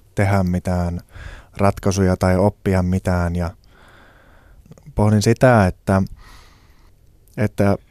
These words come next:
me useimmiten siivotaankin vasta silloin, kun se kämppä on tosi sotkunen ja siellä ei vaan niinku voi olla ja sitten jo pitkän aikaa vähän niinku kärsitty siitä asiasta. Mutta jos me tehtäisiin se siivoaminen niinku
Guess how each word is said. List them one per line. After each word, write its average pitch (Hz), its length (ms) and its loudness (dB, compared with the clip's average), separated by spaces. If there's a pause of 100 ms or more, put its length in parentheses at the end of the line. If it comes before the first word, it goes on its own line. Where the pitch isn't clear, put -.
(100)
me 107 120 0
useimmiten 120 580 4
siivotaankin 110 680 4
vasta 101 260 0
silloin, 110 360 2
kun 98 120 -4
se 101 100 0
kämppä 110 460 2
on 95 160 0
tosi 104 320 2
sotkunen 90 680 0
ja 90 100 0
siellä 92 260 -2
ei 90 100 -2
vaan 92 140 0
niinku 92 200 -2
voi 101 240 4
olla 107 240 4
ja 92 80 2
sitten - 220 -6
jo 98 100 0
pitkän 110 360 -2
aikaa 95 320 0
vähän 92 240 -2
niinku 95 180 -4
kärsitty 101 580 -2
siitä 87 380 -6
asiasta. 92 640 -4 (800)
Mutta 98 220 -2
jos 101 160 2
me 101 240 2
tehtäisiin 107 400 0
se 110 60 -2
siivoaminen 104 760 2
niinku 104 400 0